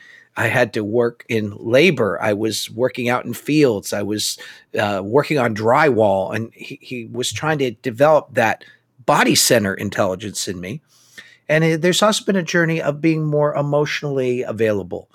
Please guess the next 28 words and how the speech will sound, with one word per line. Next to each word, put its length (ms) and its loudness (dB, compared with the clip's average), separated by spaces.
and 220 -4
vulnerable 580 -2
and 180 -2
sensitive 760 -4
to 100 -16
people. 460 -16
None 300 4
of 120 4
these 300 2
things 400 2
were 220 4
my 260 0
preset, 840 -2
shall 340 -2
we 100 -10
say. 380 -10
But 120 2
as 140 2
I 120 6
learned 580 4
about 420 2
these 220 -2
other 180 2
parts 400 -2
of 60 -8
myself 580 -8
and, 220 -8
and 400 -4